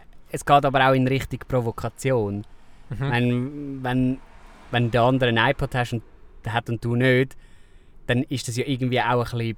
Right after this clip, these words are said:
Speaker 1: provokant. Der hat jetzt etwas Besseres
Speaker 2: Aber wenn
Speaker 1: als
Speaker 2: der
Speaker 1: ich
Speaker 2: jetzt
Speaker 1: und
Speaker 2: ein
Speaker 1: so.
Speaker 2: iPod überkommt von mir, dann weiss ja jeder, das ist verboten. Das heisst, der wird den jetzt nicht in der neun Pause auspacken und da
Speaker 1: <laughs>
Speaker 2: seine D-J Bobo Musik hören.
Speaker 1: Ja, ja, schon.
Speaker 2: Sondern der wird das heimlich machen und dann wird's auch niemand mitbekommen.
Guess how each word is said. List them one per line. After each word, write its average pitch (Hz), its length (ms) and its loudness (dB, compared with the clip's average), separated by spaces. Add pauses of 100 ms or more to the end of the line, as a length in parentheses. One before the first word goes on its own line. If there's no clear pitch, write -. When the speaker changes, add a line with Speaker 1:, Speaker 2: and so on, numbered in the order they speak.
Speaker 1:
provokant. 110 720 -4
Der 110 120 -2
hat 104 120 -4
jetzt - 120 -12
etwas 104 200 -10
Besseres 117 300 -2
Speaker 2:
Aber 127 100 2
wenn 131 60 2
Speaker 1:
als 135 80 0
Speaker 2:
der 139 160 8
Speaker 1:
ich 147 80 8
Speaker 2:
jetzt 139 180 2
Speaker 1:
und 127 60 -2
Speaker 2:
ein 120 140 0
Speaker 1:
so. 139 140 4
Speaker 2:
iPod - 260 0
überkommt 147 460 -2
von 143 140 -2
mir, 120 320 -2 (1400)
dann 131 360 -2 (140)
weiss 123 460 0
ja 120 160 0
jeder, 120 320 -2
das 110 140 -8
ist 110 140 -4
verboten. 117 480 -4
Das 107 140 -8
heisst, 117 280 0
der 113 100 -4
wird 120 240 -6
den 113 140 0
jetzt - 180 -6
nicht 123 140 -4
in 120 140 -10
der - 200 -8
neun 131 160 -4
Pause 131 380 0
auspacken 131 540 0
und 170 120 2
da 135 720 4
Speaker 1:
<laughs> - 20 -12
Speaker 2:
seine 127 280 -4
D-J 135 340 -4
Bobo 143 280 0
Musik 143 440 -6
hören. 131 160 2
Speaker 1:
Ja, 127 140 6
ja, 135 180 6
schon. 123 300 0
Speaker 2:
Sondern 143 260 -2
der 135 140 4
wird 139 240 0
das - 100 -10
heimlich 131 420 0
machen 123 260 0
und 120 120 -6
dann 117 100 -2
wird's 120 220 -2
auch 117 80 0
niemand 113 280 -2
mitbekommen. 117 480 -6